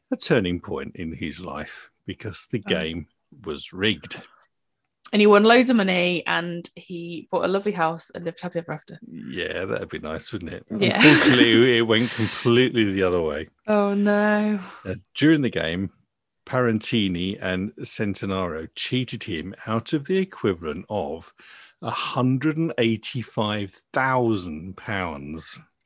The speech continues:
Speaker 2: Jesus Christ, that's a lot
Speaker 1: Yeah.
Speaker 2: of money.
Speaker 1: And he was not happy.
Speaker 2: Y-, no, I'd be pretty upset if someone cheated me out of hundred.
Speaker 1: Because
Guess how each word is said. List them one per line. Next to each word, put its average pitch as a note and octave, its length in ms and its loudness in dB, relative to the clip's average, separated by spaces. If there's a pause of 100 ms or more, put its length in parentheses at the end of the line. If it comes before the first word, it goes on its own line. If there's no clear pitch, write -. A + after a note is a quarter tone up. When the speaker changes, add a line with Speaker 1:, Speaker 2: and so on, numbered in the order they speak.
(120)
Speaker 2:
Jesus A3 520 0
Christ, - 500 -2
that's - 160 4
a B3 40 2
lot G#3+ 100 2
Speaker 1:
Yeah. F#3+ 100 0
Speaker 2:
of G#3+ 160 -6
money. - 580 -2 (240)
Speaker 1:
And G2+ 200 -4
he A2+ 320 0
was E3 260 -2
not C#3 260 0
happy. - 420 -6 (500)
Speaker 2:
Y-, - 360 -10
no, A3 420 4
I'd G3+ 120 0
be C4 100 -6
pretty G#3 260 -6
upset F3+ 300 -6
if F#3 100 -10
someone F3 280 -8
cheated - 220 -6
me F3 60 -4
out - 140 -8
of F#3 140 -14
hundred. F3+ 220 -4
Speaker 1:
Because - 380 0